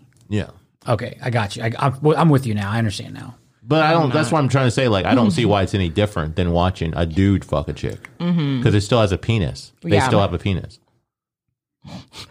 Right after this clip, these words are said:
Speaker 2: Like, did you have to search for this, or was it in your
Speaker 1: No,
Speaker 2: feed?
Speaker 1: it was just in the feed.
Speaker 2: Like, on Pornhub, or?
Speaker 1: I
Speaker 3: I get
Speaker 1: use,
Speaker 3: all kinds of weird
Speaker 1: I
Speaker 3: shit.
Speaker 1: use Spank Bang.
Speaker 3: Spank Bank?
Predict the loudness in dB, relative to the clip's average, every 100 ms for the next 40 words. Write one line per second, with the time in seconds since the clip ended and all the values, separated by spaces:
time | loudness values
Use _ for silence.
0 | -2 0 2 2 4 2 0 -2 0 0
1 | 2 2 2 4 4 4 4 4 4 2
2 | 2 2 0 -2 -4 -4 -6 -6 -8 -8
3 | -14 _ _ _ -4 -4 -4 _ _ -6
4 | -2 0 2 2 2 2 2 2 -2 -6
5 | _ _ -8 -2 2 2 0 0 -2 -2
6 | -2 -2 -2 0 2 2 2 -2 -4 -2
7 | -4 -6 -6 -12 _ _ _ _ _ -10
8 | -2 -2 0 -2 -2 -6